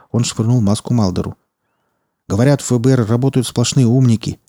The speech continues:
Неужели так сложно усвоить нехитрые правила безопасности?» Послушно натянув маску и вдохнув её бумажный запах, Малдер показал пропуск и открыл удостоверение агента Ф Б Р.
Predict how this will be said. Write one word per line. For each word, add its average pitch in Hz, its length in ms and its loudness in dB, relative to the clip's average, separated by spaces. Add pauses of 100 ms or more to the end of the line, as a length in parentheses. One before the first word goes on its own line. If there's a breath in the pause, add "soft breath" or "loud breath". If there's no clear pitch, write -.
(180)
Неужели 165 360 2
так 143 180 0
сложно 135 340 4
усвоить 135 420 2
нехитрые 123 380 0
правила 110 340 2
безопасности?» 110 760 -2 (1200)
Послушно - 480 0
натянув 123 480 0
маску 131 400 0
и 107 100 0
вдохнув 107 460 0
её 95 260 0
бумажный 90 420 -2
запах, 139 520 -2
Малдер 135 320 -2
показал 87 420 -6
пропуск - 520 -4
и - 40 -4
открыл 120 340 -4
удостоверение 98 720 -2
агента 85 380 -4
Ф - 140 -8
Б 92 140 -2
Р. - 160 -8